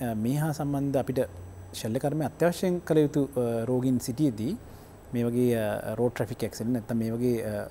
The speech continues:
හදිසි අනතුරු නිසා සිදුවන, අ, දේවල් වළක්ව ගන්න පුළුවන්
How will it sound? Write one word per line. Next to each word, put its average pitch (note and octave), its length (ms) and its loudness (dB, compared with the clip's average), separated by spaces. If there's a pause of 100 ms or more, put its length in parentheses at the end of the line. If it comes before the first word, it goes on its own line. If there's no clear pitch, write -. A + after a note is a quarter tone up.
(120)
හදිසි B2 280 0
අනතුරු C3+ 260 2
නිසා B2+ 220 2
සිදුවන, G#2+ 320 -4
අ, G2+ 580 -10 (500)
දේවල් B2 260 6
වළක්ව A#2+ 280 0
ගන්න A#2+ 200 0
පුළුවන් F3 340 0